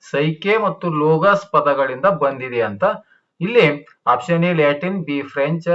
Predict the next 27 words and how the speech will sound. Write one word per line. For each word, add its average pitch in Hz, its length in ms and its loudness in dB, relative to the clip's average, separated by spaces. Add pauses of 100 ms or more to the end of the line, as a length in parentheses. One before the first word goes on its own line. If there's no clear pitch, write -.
ಸಿ 147 160 -12 (100)
ಗ್ರೀಕ್, 151 420 -4 (340)
ಡಿ 139 140 -4 (380)
ಜರ್ಮನ್. 117 420 -4
ಅಂದ್ರೆ 165 260 0 (320)
ಯಾವ 139 260 4 (160)
ಭಾಷೆಯಿಂದ 190 600 0
ಅದನ್ನ 165 260 2
ಬಂದಿದೆ 139 500 -6
ಅನ್ನುವಂತ 120 420 -6
ಅಂದ್ರೆ 117 280 -4 (320)
ಅದನ್ನ 160 240 -6
ಗ್ರೀಕ್ 143 500 -6
ಭಾಷೆಯಿಂದ 120 460 -10
ಬಂದಿರತಕ್ಕಂಥದ್ದು. 101 920 -6 (380)
ಎರಡನೇ 151 240 2
ಪ್ರಶ್ನೆ, 196 340 -4 (440)
ಗ್ರೀಕ್ 196 440 0
ಭಾಷೆಯಲ್ಲಿ 196 540 2
ಸೈಕೆ 165 600 2 (440)
ಪದದ 196 300 4 (100)
ಅರ್ಥ 151 340 0
ಏನು 156 340 0
ಎಂದರೆ 120 340 -2 (380)
ಆಪ್ಷನ್ 147 420 -2
ಎ 151 100 0
ವಿಜ್ಞಾನ, 139 500 -4